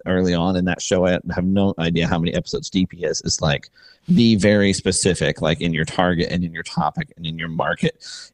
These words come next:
And I, it's not that I don't see any wisdom to advice like that. I think that, but I just think that is a path to success, not the path to success. And it might even be quicker than what we do, we're doing.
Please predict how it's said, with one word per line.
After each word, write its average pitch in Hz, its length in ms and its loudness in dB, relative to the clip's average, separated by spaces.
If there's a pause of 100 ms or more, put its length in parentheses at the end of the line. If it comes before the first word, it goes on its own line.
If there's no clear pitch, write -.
And 127 220 4
I, 143 120 4
it's 139 200 2
not 180 140 2
that - 100 2
I 143 60 6
don't 113 280 2
see 127 180 0
any 120 200 4
wisdom 101 560 4
to - 240 2
advice 87 500 0
like 87 240 0
that. 82 340 2 (360)
I 113 100 4
think 131 280 0
that, 117 260 2 (120)
but 110 160 0
I 120 80 2
just 127 160 0
think - 180 0
that 110 180 2
is 90 200 -2
a 90 200 2
path 113 360 -2
to 127 120 0
success, 135 580 -2
not 95 320 0
the 90 220 -2
path 127 340 0
to 139 100 2
success. 139 540 0 (320)
And - 100 4
it 135 60 4
might 143 180 2
even 196 160 0
be 101 100 2
quicker 101 420 0
than 123 140 2
what 110 120 2
we 101 140 2
do, 95 320 2
we're 101 220 4
doing. 101 380 2